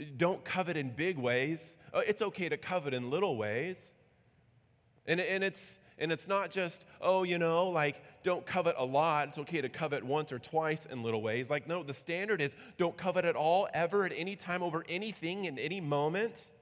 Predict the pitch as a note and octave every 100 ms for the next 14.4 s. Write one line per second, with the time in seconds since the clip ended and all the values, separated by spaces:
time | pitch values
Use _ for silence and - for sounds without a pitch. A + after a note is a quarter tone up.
0 | _ _ _ _ _ _ _ _ _ _
1 | - D#3 - F3+ G3 - - - C#3 D#3
2 | - F2+ A#2+ C#3+ D3 - D3+ F#3 G#3 D#3
3 | C3 B2+ C3+ B2 E3 G3 - C#3 - C#3
4 | C#3 - F3 A3+ G3+ C3+ F#2+ E2+ F2 _
5 | _ _ _ _ _ _ _ _ _ _
6 | _ _ _ _ _ _ _ _ _ _
7 | _ _ _ _ _ _ _ _ _ _
8 | _ _ A2+ A2 B2+ C#3+ A#2 B2+ D#3 G3
9 | - - D3+ C3+ E3 A#2+ C3+ D#3 G3+ A#3
10 | A#3 - - _ _ _ _ _ _ _
11 | _ _ _ _ _ _ _ _ _ _
12 | _ _ _ _ _ _ _ _ _ _
13 | - A#2+ D3+ D#3+ C3+ - - - D#3+ G#3
14 | A3+ - - -